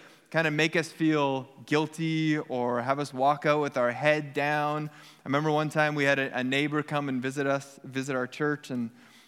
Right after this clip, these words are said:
and after I was kind of curious, you know, that they weren't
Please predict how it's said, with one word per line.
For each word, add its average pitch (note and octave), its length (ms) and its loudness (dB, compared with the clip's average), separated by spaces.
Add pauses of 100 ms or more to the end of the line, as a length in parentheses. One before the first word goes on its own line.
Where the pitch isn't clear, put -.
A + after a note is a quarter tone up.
(160)
and B2 320 -4
after D3 640 2
I C3+ 80 4
was C3+ 120 -6
kind C#3+ 160 -4
of B2 60 -8
curious, C#3 580 -2 (180)
you B2 100 -6
know, B2 140 -4
that A#2+ 180 -6
they B2 80 -2
weren't C3 240 -2